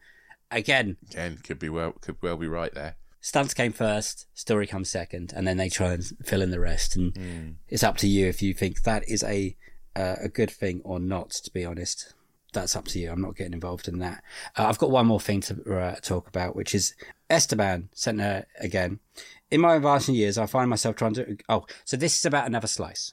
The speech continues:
Speaker 1: okay?
Speaker 2: Okay,
Speaker 1: So
Speaker 2: right.
Speaker 1: Another Slice, you know what's going on. "In my
Speaker 2: Yeah.
Speaker 1: advancing year, I'm trying to find myself trying to Google stuff that I've forgotten. Since signing up to Another Slice, I've been trying to work out what the cli-, clips are and the title music." Basically, it,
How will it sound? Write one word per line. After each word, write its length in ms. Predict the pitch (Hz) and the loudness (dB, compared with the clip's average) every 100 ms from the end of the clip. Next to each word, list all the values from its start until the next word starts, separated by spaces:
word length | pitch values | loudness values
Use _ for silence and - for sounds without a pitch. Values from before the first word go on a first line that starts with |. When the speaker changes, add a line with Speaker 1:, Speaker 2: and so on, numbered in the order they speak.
| 87 | -12
Speaker 1:
okay? 200 | - 135 | -8 -2
Speaker 2:
Okay, 380 | 104 - 82 78 - | 0 -2 -4 -10 -8
Speaker 1:
So 160 | - | -2
Speaker 2:
right. 100 | 104 | 0
Speaker 1:
Another 180 | 117 123 | 0 0
Slice, 420 | 117 104 101 - - _ - | 0 0 0 -2 -6 _ -16
you 160 | 101 101 | -10 -6
know 140 | 95 90 | -4 -4
what's 140 | 95 | -6
going 200 | 87 85 | -8 -8
on. 60 | - - - - | -12 -18 -10 2
"In 80 | |
my 120 | 160 175 | 4 6
Speaker 2:
Yeah. 40 | |
Speaker 1:
advancing 340 | 170 170 135 | 6 4 4
year, 180 | 123 107 | 2 2
I'm 100 | 107 | 0
trying 240 | 104 139 135 | -2 0 0
to 60 | |
find 240 | - 135 120 | 0 0 0
myself 260 | 165 113 | -2 -4
trying 160 | 104 117 | -4 -6
to 80 | 110 | -4
Google 320 | 104 120 104 | -2 -2 -2
stuff 260 | 95 104 - | -4 -6 -6
that 200 | 107 - - | -10 -12 -10
I've 120 | - | -8
forgotten. 400 | 110 113 107 101 | -4 -4 -2 -2
Since 280 | - 131 - - - | -2 -2 -4 -10 -12
signing 380 | - 135 123 113 | -2 2 4 4
up 160 | 110 - | 2 2
to 80 | 110 | 0
Another 220 | 107 98 | 0 -2
Slice, 320 | - 90 - | -4 -4 -6
I've 80 | 101 | -6
been 140 | 113 | -4
trying 160 | 117 117 | -2 -2
to 60 | 113 | 0
work 260 | 117 107 | 0 0
out 160 | 131 104 | 0 -2
what 140 | 107 | -4
the 80 | 113 | -6
cli-, 260 | - 107 107 - | -4 -4 -6 -8
clips 300 | - - - | -6 -4 -2
are 100 | 101 | -2
and 80 | 101 | 0
the 60 | 101 | -2
title 400 | - 104 - 85 | 0 -2 -2 -6
music." 400 | 87 85 - - - - - - | -8 -8 -12 -14 -20 -20 -8 0
Basically, 380 | 139 - 117 107 | 2 2 0 0
it, 180 | 107 | -2